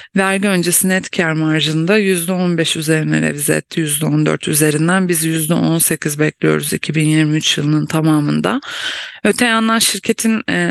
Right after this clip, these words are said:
net cash'ine baktığımızda da dokuz nokta bir milyar T L'den on üç nokta iki milyar T L'ye yükseldiğini görüyoruz. Yalnız şunu hatırlatmak isterim ki şu an beklenen bir, e, anlaşma var. Tamamlanması beklenen dört yüz milyon euro civarında,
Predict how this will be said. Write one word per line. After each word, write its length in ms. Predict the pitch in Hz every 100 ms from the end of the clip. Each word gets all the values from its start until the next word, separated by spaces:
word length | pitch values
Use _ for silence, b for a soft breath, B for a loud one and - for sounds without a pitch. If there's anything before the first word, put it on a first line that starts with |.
| 170 170 185
net 220 | 202 -
cash'ine 400 | 220 - 220 202
baktığımızda 640 | 208 - 208 208 190 214
da 120 | 202
dokuz 260 | 185 185 202
nokta 360 | 196 185 - 190
bir 120 | 196
milyar 360 | 185 175 170
T 240 | 170 180 170
L'den 260 | 170 202
on 220 | 208 185 185
üç 200 | 190 -
nokta 240 | - 131
iki 160 | 208 202
milyar 320 | 185 190 185
T 220 | - 190
L'ye 220 | 190 190
yükseldiğini 600 | 185 - - 175 170 180
görüyoruz. 680 | 175 156 156 156 - - - B B B B B -
Yalnız 240 | 202 196
şunu 200 | - 226
hatırlatmak 560 | 214 - 208 - 220 -
isterim 420 | - 214 208 202
ki 120 | -
şu 120 | -
an 220 | 185 185
beklenen 600 | 190 185 190 185 185 185
bir, 220 | 185 196 -
e, 420 | 165 160 160 - -
anlaşma 800 | - 175 175 170 - - 185 175
var. 200 | 160 196 -
Tamamlanması 760 | 165 151 151 156 156 160 -
beklenen 480 | 160 160 151 156 160
dört 260 | 170 170 -
yüz 100 | 160
milyon 420 | 160 160 165 160
euro 200 | 156 151
civarında, 640 | 147 147 151 156 156 185